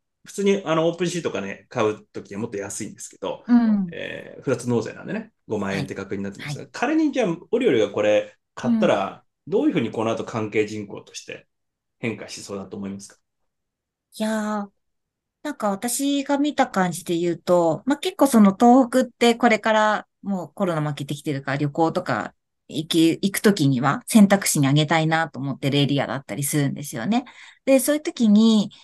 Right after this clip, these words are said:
Speaker 2: あの、まあ、いわゆるその宿泊する場所とか、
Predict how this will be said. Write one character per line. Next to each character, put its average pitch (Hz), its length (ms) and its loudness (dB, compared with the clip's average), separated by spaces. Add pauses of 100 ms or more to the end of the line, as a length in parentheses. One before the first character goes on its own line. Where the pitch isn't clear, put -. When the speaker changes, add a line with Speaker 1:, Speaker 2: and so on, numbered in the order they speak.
(200)
Speaker 2:
あ 180 160 -2
の、 160 460 -4
ま 294 120 2
あ、 - 60 -2
い 226 160 2
わ 320 140 2
ゆ 294 80 4
る 175 100 4
そ 175 140 -2
の 156 280 -2
宿 - 260 -8
泊 156 240 -6
す 156 120 -2
る 143 120 0
場 156 100 -6
所 143 140 -8
と - 100 -10
か、 139 340 -2